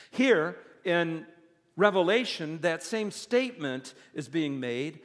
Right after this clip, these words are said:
about people who are trying to crush the work of Jesus' church, who are speaking on the authority of Jesus Christ as they follow the Great Commission.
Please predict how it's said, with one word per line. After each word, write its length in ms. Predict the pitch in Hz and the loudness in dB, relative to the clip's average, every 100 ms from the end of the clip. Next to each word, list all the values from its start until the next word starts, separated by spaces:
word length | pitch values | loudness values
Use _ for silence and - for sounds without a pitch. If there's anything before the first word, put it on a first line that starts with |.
| - _ | -20 _
about 360 | 160 175 175 - | 2 4 2 0
people 340 | 220 220 208 | -4 0 0
who 120 | 190 | 0
are 80 | 180 | -2
trying 320 | - 190 180 | 0 -2 -2
to 80 | 175 | -4
crush 540 | - - 226 196 - | -10 0 4 4 0
the 100 | 180 | -4
work 420 | 160 156 185 185 - - 170 | -2 2 0 0 -18 -4 -2
of 200 | 156 139 | -2 -2
Jesus' 600 | 220 254 185 170 196 - | -2 -2 -2 -8 -10 -8
church, 340 | 156 151 - - - | -4 -4 -6 -20 2
who 120 | 202 | 4
are 140 | 190 180 | 4 2
speaking 720 | - - 262 - - 143 156 - - | -4 -6 -6 -4 -4 -4 -6 -14 4
on 220 | 185 240 | 6 6
the 80 | 240 | 4
authority 480 | 214 247 262 185 180 | 4 6 6 6 2
of 100 | 160 | 0
Jesus 360 | 185 180 170 | -8 -6 -10
Christ 420 | - 226 208 - | -4 0 0 0
as 180 | 160 151 | -2 -2
they 120 | 165 | -2
follow 400 | 143 - 208 220 | -4 0 4 4
the 80 | 190 | 2
Great 240 | 180 185 180 | 2 0 0
Commission. 580 | 214 233 - 170 87 | -4 -4 -4 -10 -14